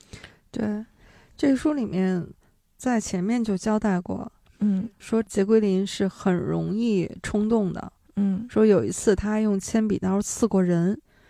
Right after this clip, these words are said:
Speaker 1: 是因为一个男生在欺负一条小狗。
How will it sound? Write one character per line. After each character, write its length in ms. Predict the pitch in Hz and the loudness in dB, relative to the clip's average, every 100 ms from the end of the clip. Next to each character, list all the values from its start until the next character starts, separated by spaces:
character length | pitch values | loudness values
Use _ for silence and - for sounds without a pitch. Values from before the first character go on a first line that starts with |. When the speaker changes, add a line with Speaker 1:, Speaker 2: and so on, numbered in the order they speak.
| _ - | _ -14
Speaker 1:
是 300 | - 233 214 | -2 2 4
因 180 | 220 | 4
为 240 | 220 208 202 | 4 2 0
一 100 | - | -2
个 160 | 196 214 | 0 2
男 320 | 185 170 180 | 2 2 2
生 340 | - 220 214 220 | 4 4 4 2
在 320 | 220 190 175 | 2 2 2
欺 300 | - - 226 | -2 -2 0
负 100 | 214 | 0
一 40 | |
条 200 | 202 208 | 2 4
小 240 | 214 180 202 | 4 2 4
狗。 400 | - - 90 | 2 0 -6